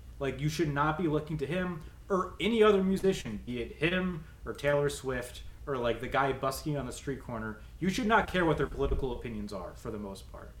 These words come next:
You should not look for them for guidance. And the idea that the song was held up as something culturally important, um,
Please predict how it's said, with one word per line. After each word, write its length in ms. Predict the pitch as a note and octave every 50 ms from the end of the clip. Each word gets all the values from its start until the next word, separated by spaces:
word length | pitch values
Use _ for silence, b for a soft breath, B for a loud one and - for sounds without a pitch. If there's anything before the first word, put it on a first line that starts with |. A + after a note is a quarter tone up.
| b b b
You 80 | D#3+
should 120 | D3+ D#3+ E3+
not 180 | F3+ F3 D3
look 140 | D3+ D#3 D3+
for 100 | - D3
them 160 | C#3+ C3+ C3+
for 140 | - A#2+ G#2+
guidance. 580 | G#2 A2 G#2+ G#2 F#2 - - - - - - - b b b b b b b b
And 160 | C#3+ C#3+ C#3+
the 120 | C#3 D3 D3
idea 280 | C#3+ C#3 C3+ D3 D#3 D3
that 100 | C#3+ -
the 80 | -
song 200 | - - D3 C#3
was 140 | B2 A2 -
held 240 | - C#3+ C#3+ C#3+ D3+
up 80 | C#3+
as 80 | C#3+ C3
something 240 | - D3 C#3 B2 - -
culturally 540 | - - D3 D#3+ D#3 D#3 E3+ E3+ D#3+ D#3 D3+
important, 560 | D3 C#3+ - - D3 D3 A#2+ G2+ G2+ G2+ G2 - - b b b b b b b b b b - - -
um, 560 | C3+ B2+ A#2+ A#2 A2 G#2+ G#2 G#2 G#2 G2+ G2+